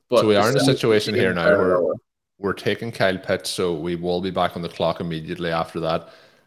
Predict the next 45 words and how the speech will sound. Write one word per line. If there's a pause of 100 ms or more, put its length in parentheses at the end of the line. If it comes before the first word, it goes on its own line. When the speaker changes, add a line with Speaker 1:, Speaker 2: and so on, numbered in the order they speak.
(400)
Speaker 2:
What
are
we
looking
at
then
with
some
of
the
potential
options?
Devontae
Smith
is
there,
who
I, (280)
I
also
really
like
in
this
particular
situation. (460)
Um, (640)
or
do
you
wanna
go
with
a,
a
quarterback
option
here
in
Justin
Speaker 1:
If,
Speaker 2:
Herbert?
Speaker 1:
if
you,
uh,